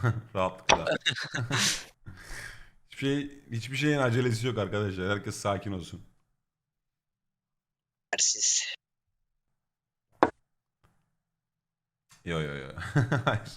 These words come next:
Speaker 1: Bunu yapmayalım, bunu yapmayalım. Bunu yapmayalım ama sana bak daha güzel bir şey yapayım mı?
Speaker 2: Yap.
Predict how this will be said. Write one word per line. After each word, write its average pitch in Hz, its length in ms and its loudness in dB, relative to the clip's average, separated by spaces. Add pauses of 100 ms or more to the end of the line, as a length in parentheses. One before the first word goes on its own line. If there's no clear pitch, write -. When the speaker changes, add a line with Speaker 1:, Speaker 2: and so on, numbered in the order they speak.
(1000)
Speaker 1:
Bunu 117 220 2
yapmayalım, 92 600 4
bunu 98 140 -4
yapmayalım. 104 540 -4 (1040)
Bunu 107 100 -4
yapmayalım 139 460 -4
ama 139 240 2
sana 139 260 0
bak 120 260 -2
daha 113 160 6
güzel 117 300 0
bir 113 40 -6
şey 120 140 -4
yapayım 127 280 -2
mı? 87 220 -4 (600)
Speaker 2:
Yap. 113 140 2